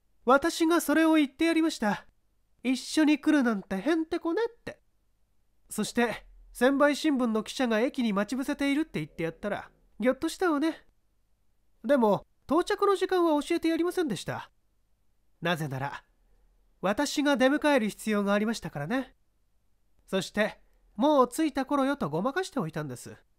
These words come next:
ラッキーストライクと契約を結んだ話をしませんでしたか？私は聞いてみましたが、彼は言葉を濁して返答しなかったのです。しかし、私には分かりました。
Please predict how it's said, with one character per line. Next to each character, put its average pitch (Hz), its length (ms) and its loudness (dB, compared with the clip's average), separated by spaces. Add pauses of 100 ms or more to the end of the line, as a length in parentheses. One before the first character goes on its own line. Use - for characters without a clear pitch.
(720)
ラ 147 180 -4
ッ - 100 -20
キ 262 200 0
ー 254 40 -2
ス - 80 -10
ト 277 100 -2
ラ 277 120 4
イ 262 60 0
ク - 100 -16
と 170 120 -4
契 175 180 -4
約 202 300 -2
を 202 60 2
結 190 240 -4
ん 214 60 -4
だ 208 100 -2
話 196 380 -4
を 113 140 -6
し - 120 -12
ま 139 80 -6
せ 180 120 -6
ん 151 60 -8
で 123 80 -10
し - 40 -14
た 101 100 -16
か？ 117 260 -12 (920)
私 208 400 0
は 403 120 2
聞 339 180 0
い 320 60 0
て 349 100 0
み 339 100 4
ま 339 80 2
し - 80 -4
た 208 120 -2
が、 127 300 -6 (460)
彼 262 240 4
は 202 180 2
言 254 200 0
葉 285 120 4
を 240 60 2
濁 233 240 0
し - 80 -10
て 190 100 -2
返 240 220 -2
答 311 140 0
し - 120 -8
な 370 100 0
か 359 100 -8
っ - 20 -10
た 220 80 -4
の 175 80 -4
で 151 80 -8
す。 123 240 -8 (1040)
し - 140 -8
か 170 80 -6
し、 - 420 -8 (640)
私 247 440 -2
に 269 120 -2
は 233 140 0
分 190 120 0
か 233 100 -4
り 233 80 -2
ま 247 80 -2
し - 100 -8
た。 208 260 -4